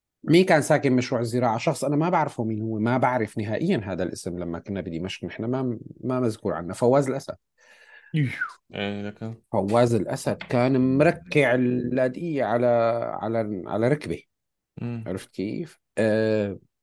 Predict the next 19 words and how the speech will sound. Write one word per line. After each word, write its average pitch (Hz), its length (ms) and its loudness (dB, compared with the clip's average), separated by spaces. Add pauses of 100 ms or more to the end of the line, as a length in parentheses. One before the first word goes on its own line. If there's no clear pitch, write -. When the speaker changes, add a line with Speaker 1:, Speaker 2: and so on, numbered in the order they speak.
(440)
Speaker 1:
شفت - 500 2
مظاهر، 123 680 4
أنا 101 160 -4
بعرف، 143 540 4
يعني 92 200 -6
لا 113 80 2
تواخذني، 123 600 2
يعني 85 200 -4
أنا 90 160 -4 (140)
لما 87 240 -4
كنت 123 320 -4
ب-، 85 460 -4 (540)
آه، 76 200 -10
بالابتدائي 101 680 2
والإعدادي، 92 720 2
أنا 92 120 -4
كنت 117 340 -8
ب-، 87 340 -6
ب-، 80 560 -6